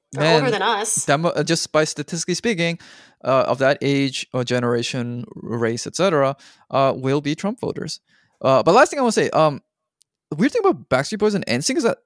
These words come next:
Speaker 2: except for, like, uh, like, one or two guys, most of the guys weren't that attractive. They just seemed very normal looking guys. I remember that.
Speaker 1: I'm trying to think. I
Speaker 2: L-
Speaker 1: can, I,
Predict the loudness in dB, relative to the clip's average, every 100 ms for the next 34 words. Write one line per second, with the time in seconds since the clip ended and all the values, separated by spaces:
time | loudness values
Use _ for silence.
0 | _ _ _ -10 -6 2 0 0 0 4
1 | 6 6 4 0 _ _ _ -10 -4 -4
2 | -2 0 0 -2 -2 2 4 2 0 -2
3 | -2 -2 0 0 0 2 0 0 -2 -2
4 | -6 -4 -2 0 -2 0 0 -2 0 0
5 | 0 -2 -4 -8 -6 -4 -2 -4 -6 -4
6 | -4 -2 -4 -2 -2 -2 -2 -2 -2 -2
7 | -2 -4 -8 -20 -20 -20 -12 -4 -2 -4
8 | -4 -4 -4 -8 -16 -20 -14 -4 -4 -2
9 | -2 0